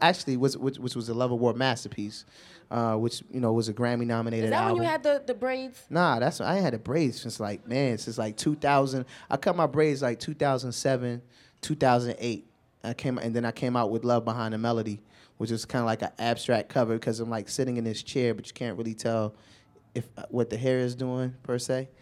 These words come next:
Speaker 1: But, uh, you know, that album had Woman on that record.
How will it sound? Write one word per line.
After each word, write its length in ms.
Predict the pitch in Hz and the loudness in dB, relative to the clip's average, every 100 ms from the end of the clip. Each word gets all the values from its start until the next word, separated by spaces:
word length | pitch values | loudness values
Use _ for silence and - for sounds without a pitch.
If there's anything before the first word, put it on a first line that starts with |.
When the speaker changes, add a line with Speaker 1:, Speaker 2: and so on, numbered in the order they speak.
| - - - _ | -20 -20 -20 _
Speaker 1:
But, 180 | 123 117 | 2 4
uh, 300 | 113 113 110 120 - | 4 4 2 -2 -6
you 80 | 123 | -2
know, 140 | 117 | 2
that 180 | 123 127 | 2 4
album 280 | 127 120 123 | 4 4 2
had 280 | 123 113 110 | 0 0 0
Woman 480 | 120 120 123 127 - _ _ _ - | 2 2 -2 -8 -20 _ _ _ -8
on 160 | 120 113 | -4 -2
that 160 | 98 | -2
record. 400 | 117 110 117 110 | -4 -2 -4 -6